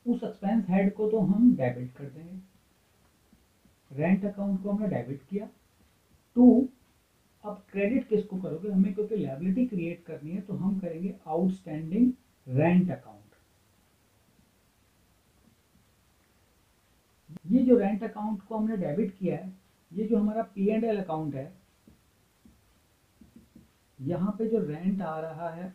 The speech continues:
already, इसके अंदर हम rent को ऐड कर देंगे,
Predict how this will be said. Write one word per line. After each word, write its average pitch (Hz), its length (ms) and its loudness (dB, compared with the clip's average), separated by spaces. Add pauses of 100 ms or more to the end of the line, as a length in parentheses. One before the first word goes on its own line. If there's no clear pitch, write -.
already, 147 440 4 (280)
इसके - 380 2
अंदर 202 320 2
हम 214 200 2
rent 180 360 -2
को 226 260 -2 (160)
ऐड 190 340 2
कर 147 140 0
देंगे, 170 420 -2